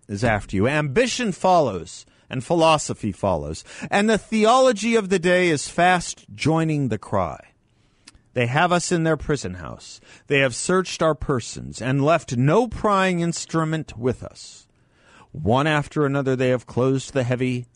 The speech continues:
iron doors upon us, and now they have us, as it were, bolted in with a lock of a hundred keys, which can never be unlocked without the concurrence of every key. The keys in the hands of a hundred different men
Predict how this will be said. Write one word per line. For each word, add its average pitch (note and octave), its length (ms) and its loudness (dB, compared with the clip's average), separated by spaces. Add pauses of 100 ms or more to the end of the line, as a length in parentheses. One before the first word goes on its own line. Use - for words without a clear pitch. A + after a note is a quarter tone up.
(180)
iron A2 460 -2 (120)
doors G#2+ 380 0
upon A#2 320 -2
us, A#2+ 160 -4
and A#2 100 0
now D3 200 2
they E3+ 140 2
have D#3+ 300 4
us, D#3+ 240 2
as D3 140 0
it D3+ 140 0
were, C#3+ 240 2
bolted D#3 500 0
in D#3 220 0
with C3+ 140 -4
a A2+ 60 0
lock C#3 360 2
of B2 80 -8
a A#2 80 -2
hundred A2+ 340 -4
keys, G3 720 -2 (840)
which - 180 -14
can A#2 140 0
never C3+ 200 0
be C#3 200 2
unlocked C3+ 540 0 (300)
without A#2 280 -2
the A2+ 80 -6
concurrence D3 680 -4
of A#2+ 100 -2
every A2 260 -2
key. D2 520 -8 (420)
The A#2 100 -4
keys F#3+ 640 2
in B2 80 0
the G2+ 100 -2
hands D3 540 0
of F#2 100 -6
a D#2+ 60 -8
hundred B2+ 320 -4
different - 280 -6
men F#2+ 300 -4